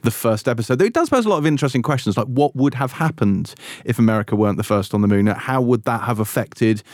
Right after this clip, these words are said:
you know, the, the national mood, how things played out after that? What would happen if they'd continued the space race and it had become this sort of, uh, almost like obsession between these two countries on an ongoing basis?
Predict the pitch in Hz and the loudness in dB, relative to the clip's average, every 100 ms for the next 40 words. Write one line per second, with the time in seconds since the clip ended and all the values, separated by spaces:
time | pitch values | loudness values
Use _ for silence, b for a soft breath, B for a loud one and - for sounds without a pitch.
0 | B 123 117 110 104 127 117 110 120 120 | B 0 2 2 2 0 0 0 0 0
1 | 110 117 117 120 107 - 113 - 113 - | -2 0 2 2 2 -2 -4 0 -2 0
2 | 107 107 104 117 117 104 95 87 120 135 | 0 0 0 0 -2 -2 -2 -2 -2 0
3 | 127 135 123 135 127 131 127 127 110 110 | 0 0 0 0 0 0 2 0 0 -2
4 | - 120 - 117 113 B B 143 127 135 | -2 -2 0 -2 -2 B B -4 -2 -2
5 | 127 151 - 151 143 139 131 139 131 - | -2 -2 -2 -2 2 2 2 0 -2 -6
6 | - - - _ 151 143 135 151 120 - | -14 -8 -8 _ 0 0 0 -2 -2 -2
7 | - 139 135 123 110 123 117 - 113 120 | -4 -2 0 0 2 0 2 0 -2 -2
8 | 110 113 117 117 117 113 113 123 131 - | -2 0 2 2 2 2 0 0 -2 -4